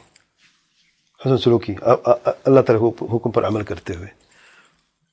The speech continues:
کیا ہم آپ صلی اللہ علیہ وسلم پہ احسان بھی کر سکتے ہیں؟ کبھی نہیں کر سکتے، بلکہ الٹا آپ صلی اللہ علیہ وسلم کا ہمارے اوپر احسان ہے۔ رسالت،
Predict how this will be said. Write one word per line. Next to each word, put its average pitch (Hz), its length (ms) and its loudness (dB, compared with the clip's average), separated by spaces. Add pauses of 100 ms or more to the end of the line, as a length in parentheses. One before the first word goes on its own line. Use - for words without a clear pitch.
(360)
کیا 131 100 4
ہم 135 80 4
آپ - 0 -
صلی - 0 -
اللہ - 20 10
علیہ 147 160 6
وسلم 151 160 4
پہ 139 60 4
احسان 139 280 4
بھی 147 80 0
کر 127 120 4
سکتے 117 280 -4
ہیں؟ 110 60 -6
کبھی 120 180 -4
نہیں 190 100 2
کر 107 140 -2
سکتے، - 260 -12
بلکہ 127 280 0
الٹا 135 240 4
آپ 151 260 6
صلی - 100 -12
اللہ 156 100 6
علیہ - 0 -
وسلم 151 40 6
کا 135 120 -6
ہمارے 135 180 6
اوپر 123 180 4
احسان 98 360 0
ہے۔ 95 220 -14 (2250)
رسالت، 120 360 4